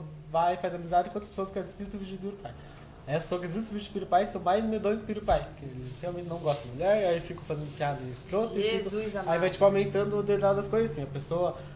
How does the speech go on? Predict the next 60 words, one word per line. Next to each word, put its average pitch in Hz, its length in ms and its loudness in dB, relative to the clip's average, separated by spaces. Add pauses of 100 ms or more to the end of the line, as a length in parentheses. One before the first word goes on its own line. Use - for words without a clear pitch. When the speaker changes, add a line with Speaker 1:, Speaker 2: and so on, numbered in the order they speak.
(160)
Speaker 2:
Isso 180 200 -12
é 185 180 -2
Speaker 1:
ela 180 160 6
não 262 160 6
era 262 180 8
extremamente 226 680 4
machista, 196 420 0
assim, 151 140 -8
mas 139 180 -4
ela 160 220 6
vê 185 100 4
um 220 140 2
carinha 208 200 0
fazendo 208 180 -4
umas 208 140 0
piadinhas, 208 420 -2
assim, 139 100 -6
ele 131 80 -6
vai 147 100 0
subindo. 160 420 -6
Aí 147 160 -2
vai 165 380 2
fazendo 180 300 -2
amizade 202 300 4
com 214 120 -4
pessoa 214 280 0
que 208 80 -2
é 202 40 2
mais 202 240 2
medonha 220 260 0
ainda. 131 220 -2 (540)
Aí 151 120 0
começa 175 260 -2
a 190 40 0
jogar 180 260 6
o 180 40 6
jogo, 190 300 4
coisa 185 160 -2
errada, 202 360 2
e, 208 40 -2
e, 196 600 0 (220)
e 180 60 -2
só 196 140 4
xinga 214 220 2
as 220 60 4
Speaker 2:
Vai 196 120 2
Speaker 1:
mulheres 202 160 6
Speaker 2:
uma 208 60 6
Speaker 1:
que - 60 2
jogam. 190 280 8
Speaker 2:
bola 190 200 -4
de 180 80 -10
neve. 175 180 -4
Speaker 1:
Aham, 180 320 6 (380)
a-, 165 60 0
aí 160 80 4
quando 196 180 2
vê 185 100 6
a 196 40 4
pessoa 208 300 0